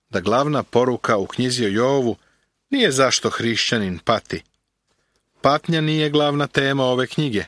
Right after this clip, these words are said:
Iza svega toga leži velika pouka o pokajanju, pokajanju Božijeg deteta. Kada grešnik pristupi Bogu, da li treba da se pokaje?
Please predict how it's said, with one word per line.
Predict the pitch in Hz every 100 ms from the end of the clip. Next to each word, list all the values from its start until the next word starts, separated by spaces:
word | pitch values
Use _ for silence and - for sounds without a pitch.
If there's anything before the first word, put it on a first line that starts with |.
| _ _ _ _ _ _ _ _ _ _ _ _ - - -
Iza | - 123 131
svega | - 175 180
toga | 151 151 156
leži | 139 143 139
velika | 123 135 143 127
pouka | 110 139 123 - 110
o |
pokajanju, | 98 107 - 107 113 120 113 92 _ _ _ _ _ _ _
pokajanju | - 110 104 98 110 135 139
Božijeg | 107 98 92 87
deteta. | 85 104 107 - 87 - _ _ _ _ _ _ _ _ _ _ _ _ _ _ _ _ _ _ _ _ _ _ _ _ - - - - - - _ _ _ _ _ -
Kada | 139 139
grešnik | 135 190 190 160 - - - -
pristupi | - 143 - 147 -
Bogu, | 104 123 147 135
da | 143
li | 151
treba | - 143 117
da | 92
se | - 92
pokaje? | 104 95 101 85